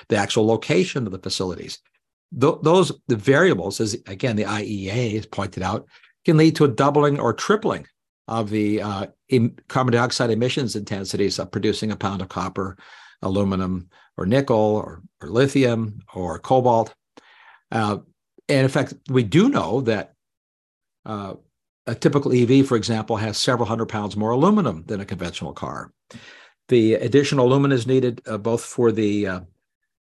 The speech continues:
the, the battery itself, the, uh, the cathodes are, uh, metal is, uh, is aluminum,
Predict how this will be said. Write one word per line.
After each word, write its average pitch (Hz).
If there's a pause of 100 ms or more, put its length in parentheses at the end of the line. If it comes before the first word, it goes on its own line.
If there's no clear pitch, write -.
(320)
the, 90 (200)
the -
battery 113
itself, 143
the, 101
uh, 90 (720)
the 107
cathodes 135
are, 110 (100)
uh, 98
metal 113
is, 101
uh, 95
is 95
aluminum, 127